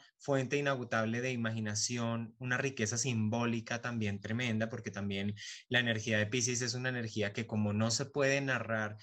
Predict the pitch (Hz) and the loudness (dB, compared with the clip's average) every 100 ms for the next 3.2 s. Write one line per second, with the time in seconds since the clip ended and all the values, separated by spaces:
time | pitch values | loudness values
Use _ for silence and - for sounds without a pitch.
0 | - - - 120 117 117 113 113 107 101 | -18 -14 -2 0 2 2 4 4 4 0
1 | 110 - - _ - 123 - - 127 123 | -2 -4 -10 _ -2 0 2 2 0 0
2 | 123 135 123 104 101 - 190 139 95 110 | -2 0 0 -2 -2 0 2 0 -4 -10
3 | - | -16